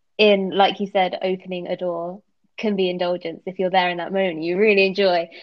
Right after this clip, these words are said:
just pushing that handle down. <laughs> Um, it can be eating one chocolate rather than ten and really just enjoying that one chocolate or that Oreo like you're all gonna go and do. And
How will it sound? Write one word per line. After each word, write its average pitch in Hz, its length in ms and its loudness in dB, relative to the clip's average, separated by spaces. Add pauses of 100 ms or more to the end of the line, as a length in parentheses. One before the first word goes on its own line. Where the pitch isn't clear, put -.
(240)
just 196 200 -6
pushing 233 320 -2
that 190 180 -2
handle 190 320 -4
down. 185 520 -4
<laughs> 247 300 -8
Um, 180 520 -8 (420)
it 214 160 0
can 233 160 -2
be 220 100 -2
eating 196 440 -2
one 214 220 2
chocolate - 460 -6
rather 180 300 -2
than 175 240 -10
ten 175 500 -8 (400)
and 190 180 0
really 180 520 -2
just 185 240 -2
enjoying 175 540 -4
that 165 160 -6
one 170 220 -4
chocolate - 500 -8 (580)
or 196 260 6
that 190 160 2
Oreo 185 420 0
like 175 220 -8 (100)
you're 180 120 -6
all 175 260 -6
gonna 175 220 -6
go 175 160 -6
and 170 120 -10
do. 185 340 -2 (500)
And 196 420 0